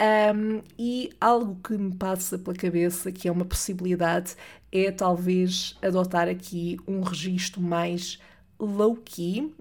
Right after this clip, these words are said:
ah, no Salve Seja, no sentido em que, ahm, em vez de me comprometer, como tenho feito nestes últimos três anos,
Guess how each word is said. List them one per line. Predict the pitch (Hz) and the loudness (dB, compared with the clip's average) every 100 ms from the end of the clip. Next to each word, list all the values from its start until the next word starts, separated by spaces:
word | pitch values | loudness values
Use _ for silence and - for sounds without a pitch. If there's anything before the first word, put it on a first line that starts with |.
| - - | -6 4
ah, | 208 208 208 | 6 6 4
no | 208 | 2
Salve | 208 208 202 | 0 -2 -2
Seja, | - 214 202 196 208 | -2 -2 0 0 0
no | 214 | -2
sentido | - 226 226 233 | -2 -2 -2 0
em | 233 226 | 0 -2
que, | - 226 220 247 - - - _ | 0 0 0 -2 -10 -20 -20 _
ahm, | 196 202 196 196 190 190 190 185 | -4 -2 0 -2 -2 -4 -4 -2
em | 208 | 0
vez | 180 208 | 0 -2
de | 180 | -2
me | 202 | -4
comprometer, | 180 190 185 190 180 196 196 185 | -2 -4 -2 -4 -2 -2 -2 -2
como | - 175 170 - - | -4 -4 -4 -8 -8
tenho | 170 165 | -4 -2
feito | 175 - 170 170 175 | -4 -4 -4 -2 -4
nestes | 175 - - | -4 -4 -6
últimos | 180 185 175 - | -6 -2 -2 -4
três | 175 170 170 | 0 0 2
anos, | 170 156 160 - | 2 0 -4 -8